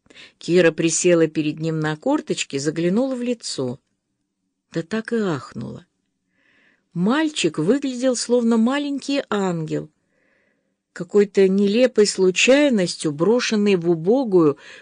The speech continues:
приютскую обстановку. Даже байковая застиранная пижама казалась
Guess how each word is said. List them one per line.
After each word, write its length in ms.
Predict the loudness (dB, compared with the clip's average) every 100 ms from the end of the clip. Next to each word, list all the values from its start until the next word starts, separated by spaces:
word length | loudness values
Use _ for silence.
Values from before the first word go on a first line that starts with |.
| _
приютскую 600 | 2 2 2 0 -2 -2
обстановку. 920 | -2 -4 -4 0 0 0 -4 -14 -20 -20 _ _ _ -20 -20 -8
Даже 280 | 0 4 4
байковая 600 | 2 0 2 2 6 4
застиранная 800 | 6 2 2 0 4 4 4 2
пижама 560 | 2 2 2 0 0 2
казалась 600 | 2 4 6 4 2